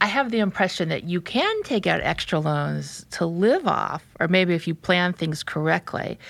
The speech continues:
so you don't have to work in that time period. Is that true? And if so, what's your advice on that?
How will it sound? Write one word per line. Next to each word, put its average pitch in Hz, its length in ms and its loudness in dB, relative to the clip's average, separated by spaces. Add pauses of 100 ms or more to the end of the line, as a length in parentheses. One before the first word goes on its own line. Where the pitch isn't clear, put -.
(200)
so - 140 0
you 180 200 2
don't 175 400 4
have 156 360 -2
to 139 120 -2
work - 380 -2
in 143 100 2
that 139 220 0
time 143 240 -2
period. 151 200 -2
Is 175 80 2
that 294 180 4
true? 269 280 2
And 262 80 2
if 202 120 0
so, 190 200 2
what's 185 240 2
your 196 80 6
advice 147 400 0
on - 160 -2
that? - 260 -4